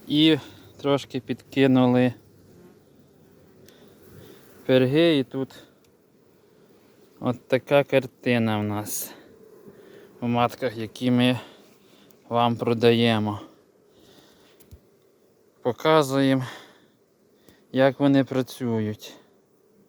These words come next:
Такий обльотничок невеличкий і така робота матки. Показуємо, як воно є насправді.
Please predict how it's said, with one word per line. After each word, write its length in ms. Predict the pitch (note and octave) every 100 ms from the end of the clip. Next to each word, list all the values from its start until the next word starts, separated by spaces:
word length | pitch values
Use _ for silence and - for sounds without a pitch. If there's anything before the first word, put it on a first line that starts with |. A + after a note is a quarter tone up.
| _ _ _ _ _ _ _ - - - _
Такий 520 | _ _ - C#3 C3+ - - _ _ _ _ _ -
обльотничок 840 | C3 B2 D#3+ G#3 G3 F3+ - F3+
невеличкий 880 | F3 E3+ E3 E3 E3 D#3 - D3+ C#3+
і 200 | - D3
така 400 | - D3 - D#3+
робота 500 | D#3 C3 C3 C3+ B2+
матки. 720 | A#2 G#2+ G#2 G#2 _ - G#2+ - _ _ _ _ _ _ _ _ _ _ _ _ _ _ _ _ _ _ _ _ _ _ _ _ _ _ _ _ _ -
Показуємо, 640 | - E3 E3+ D3 D3 C#3
як 340 | B2+ C#3+ D3+ C3+
воно 240 | C3 B2+
є 200 | B2 C3+
насправді. 840 | B2+ A#2+ - A2+ A2+ G#2+ G2+ G#2